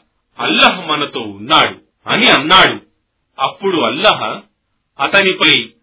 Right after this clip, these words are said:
తన తరఫు నుండి మనశ్శాంతిని అవతరింపజేశాడు. అతనిని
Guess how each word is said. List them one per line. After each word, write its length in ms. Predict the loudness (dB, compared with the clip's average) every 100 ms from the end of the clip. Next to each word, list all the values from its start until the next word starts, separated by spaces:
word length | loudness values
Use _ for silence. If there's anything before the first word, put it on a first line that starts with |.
| _ 0
తన 240 | 2 2
తరఫు 360 | 2 0 0 0
నుండి 560 | -2 0 2 2 2 -8 _ _
మనశ్శాంతిని 1160 | -4 0 0 -2 0 2 2 -4 -4 -2 -2 -4 -8
అవతరింపజేశాడు. 1080 | -6 -2 0 0 0 2 4 2 0 -2 -4 -16 _ _ _ _ _ _ -4
అతనిని 720 | -2 0 0 0 0 0